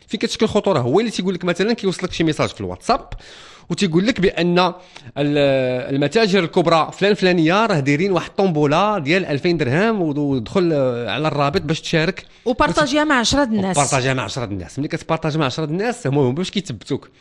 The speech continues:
Speaker 1: هو راه ما، راه ما كاين لا طومبوله لا حتى حاجه.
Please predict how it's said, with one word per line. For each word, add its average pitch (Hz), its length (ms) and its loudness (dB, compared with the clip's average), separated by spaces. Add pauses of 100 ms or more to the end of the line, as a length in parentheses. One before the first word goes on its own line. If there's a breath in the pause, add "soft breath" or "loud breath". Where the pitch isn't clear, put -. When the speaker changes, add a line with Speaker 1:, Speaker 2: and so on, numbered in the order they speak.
(200 loud breath)
Speaker 1:
هو 117 140 0
راه 135 80 0
ما، 135 80 0 (680)
راه 117 100 -6
ما 117 60 -2
كاين 113 200 -2
لا 147 80 4
طومبوله 160 520 2 (320 loud breath)
لا 131 80 -4
حتى 160 120 -2
حاجه. 139 200 -4